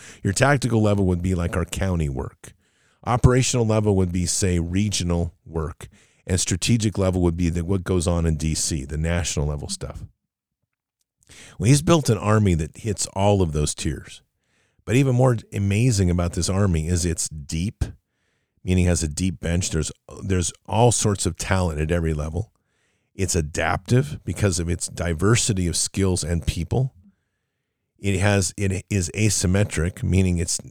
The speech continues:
coming from every single angle. There is no f-, there is no single front.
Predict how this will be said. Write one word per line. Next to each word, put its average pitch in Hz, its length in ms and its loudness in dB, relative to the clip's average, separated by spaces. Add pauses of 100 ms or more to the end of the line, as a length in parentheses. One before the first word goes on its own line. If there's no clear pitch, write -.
coming 107 300 0
from 87 260 -4
every 120 300 0
single 95 560 0
angle. 82 400 0
There 92 180 0
is 90 160 0
no 104 400 0
f-, - 300 -12 (260)
there 101 220 -4
is 98 140 0
no 110 120 4
single 107 460 0
front. - 520 -2